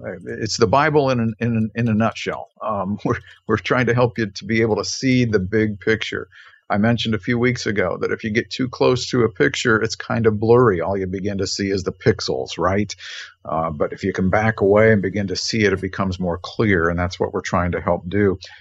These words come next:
Psalms and the Prophets, Joel, is one of those things where, um, and we'll talk more about it, but I, I think so many times because we're, we're looking for God to speak to us through the scriptures, right?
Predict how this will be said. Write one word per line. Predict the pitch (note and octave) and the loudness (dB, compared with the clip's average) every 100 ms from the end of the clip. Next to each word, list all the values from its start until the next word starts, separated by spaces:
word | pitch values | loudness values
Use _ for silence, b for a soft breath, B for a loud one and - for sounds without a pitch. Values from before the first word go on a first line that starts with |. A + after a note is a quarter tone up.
| B - | B -2
Psalms | G#3 A3+ F3+ | 2 2 2
and | C3 | 0
the | |
Prophets, | - C#3 C#3+ C3+ A2 | 0 0 0 0 -8
Joel, | - A#2 A2+ | 2 6 6
is | A2+ | 4
one | B2+ A#2+ | 2 4
of | |
those | A2+ G#2+ | 4 2
things | B2 A2 G#2+ - | 0 -2 -2 -2
where, | G#2+ G2 F#2+ | 2 2 2
um, | G2 F#2+ F#2 G#2+ | -2 -2 -6 -8
and | G#2+ | -2
we'll | G#2+ | -2
talk | G2+ A#2+ A2+ | 0 0 0
more | A2 G2+ | 2 2
about | F#2+ G2+ G#2+ | 2 2 2
it, | F#2 | 0
but | F#2+ | -2
I, | F#2 G#2 | -2 -2
I | G2+ | -6
think | - D3+ - B B B B B _ - | -4 -6 -8 B B B B B _ -10
so | - B2 | -2 2
many | D3 F#3+ | 2 0
times | - C#3 C3 B2 A#2 - - | -2 0 2 2 -2 -6 -4
because | A2 A2 C3+ C3+ A2+ | -4 -2 0 2 4
we're, | B2 A#2 - | 2 2 0
we're | B2 | -2
looking | A#2 C#3 D#3 D#3 C#3 | 2 2 0 -2 -4
for | B2+ A#2 | -4 -4
God | G2+ A#2 C3 B2+ A#2 A2 - | -2 -2 -2 -2 -2 -4 -12
to | - | -12
speak | G#2+ - C3 A#2+ - | -12 -4 -2 -2 -4
to | G#2+ F#2 | -2 0
us | F#2 F2+ | -2 -4
through | - - A2 G#2 | -6 0 2 2
the | F#2 | -2
scriptures, | - G#2+ F#2 - - - | -2 0 0 -4 -8 -4
right? | F#2 G2+ | -2 -2